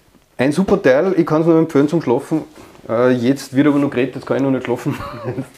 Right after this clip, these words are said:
tun wir's wieder weg. Danke. Danke dafür, danke für die Ausführungen. Und du hast das ja schon gesagt, äh, das Spannende ist, äh, ihr verwendet ja ganz viele Materialien, regionale Materialien aus dem Bregenzer Wald, hast du schon gesagt, und auch aus Niederösterreich.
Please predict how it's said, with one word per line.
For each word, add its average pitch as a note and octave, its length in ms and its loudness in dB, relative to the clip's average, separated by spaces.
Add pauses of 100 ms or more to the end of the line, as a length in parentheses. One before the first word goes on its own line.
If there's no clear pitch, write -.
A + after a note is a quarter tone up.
(160)
tun A2+ 180 -2
wir's B2+ 120 -4
wieder A2+ 200 2
weg. - 260 -4
Danke. A2 480 -2 (440)
Danke A2+ 280 -10
dafür, A2+ 440 -8
danke A2+ 240 -10
für B2 100 -8
die A#2+ 120 -2
Ausführungen. A#2 720 -2 (800)
Und C3 460 2 (680)
du C3 120 -6
hast C#3 200 -2
das E3 100 -4
ja E3+ 140 4
schon E3+ 140 -2
gesagt, - 440 -2
äh, C#3 200 4 (460)
das D3 140 0
Spannende D3 600 4
ist, D#3 160 0
äh, D3+ 300 6
ihr D3 200 4
verwendet C3+ 640 -6
ja C3 160 0
ganz A#2+ 260 -4
viele B2+ 160 -6
Materialien, A#2+ 640 0
regionale B2 500 2
Materialien A2+ 640 0
aus G#2 80 -6
dem A2 80 -8
Bregenzer A#2 460 -4
Wald, A2+ 180 -4
hast A2+ 120 -12
du - 40 -20
schon A#2+ 100 -10
gesagt, - 260 -8
und A#2 120 -4
auch G#2 120 2
aus A2+ 120 -6
Niederösterreich. G#2 840 -8